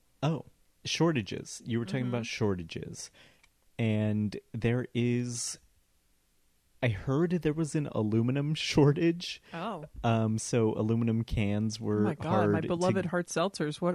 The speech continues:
Speaker 2: what's gonna happen? <laughs>
Speaker 1: Yeah. So at work, I work for a large, uh, soda corporation.
Speaker 2: A super-, a superior soda company.
Speaker 1: In some people's opinion.
Speaker 2: Mm.
Speaker 1: And there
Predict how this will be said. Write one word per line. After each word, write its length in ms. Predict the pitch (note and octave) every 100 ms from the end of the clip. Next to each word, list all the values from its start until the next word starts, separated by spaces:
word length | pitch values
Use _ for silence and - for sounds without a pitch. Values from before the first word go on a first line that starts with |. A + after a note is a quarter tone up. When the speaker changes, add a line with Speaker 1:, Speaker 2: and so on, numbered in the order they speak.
| -
Speaker 2:
what's 120 | -
gonna 140 | G3
happen? 440 | G3 B2 E3+ F3 G3+ -
<laughs> 540 | B3+ C#4+ D4+ D4 D4+ - - - -
Speaker 1:
Yeah. 320 | B2+ F3+ A2+ -
So 280 | - C#3+ C3+
at 180 | A#2+ B2
work, 500 | A2+ G#2+ C3+ - - - -
I 100 | C#3+
work 260 | E3+ E3
for 240 | - D3 B2+
a 160 | A#2 C3
large, 640 | G#2 G2 F#2+ G2 F#2+ G2+ - _ _ _ _ -
uh, 320 | - G#2+ G2 G2
soda 600 | - - A2+ G2+ G2 F#2+ -
corporation. 840 | - A2+ G2+ G#2 G2+ G#2 C3 C3+ C#3+ - - _ _ -
Speaker 2:
A 80 | G#3
super-, 580 | - - A#3+ - A3+ -
a 120 | G#3
superior 560 | B3 G#3 B3 A#3 G#3
soda 540 | G3 F3+ F3 D#3 D3+ D#3 - _
company. 360 | E3 - - - _ _ _ _ _ - A3+ F3 D3 C3+ C3 A#2 -
Speaker 1:
In 280 | F3+ D#3+ C#3+
some 180 | - G#2
people's 280 | G2+ F#2
opinion. 460 | F2+ G#2+ G2 A2 C3 - _ - - _
Speaker 2:
Mm. 140 | G3 E3+
Speaker 1:
And 580 | A#2+ A#2+ A#2 A#2 G#2+ - _
there 480 | A2+ A2 A#2 C3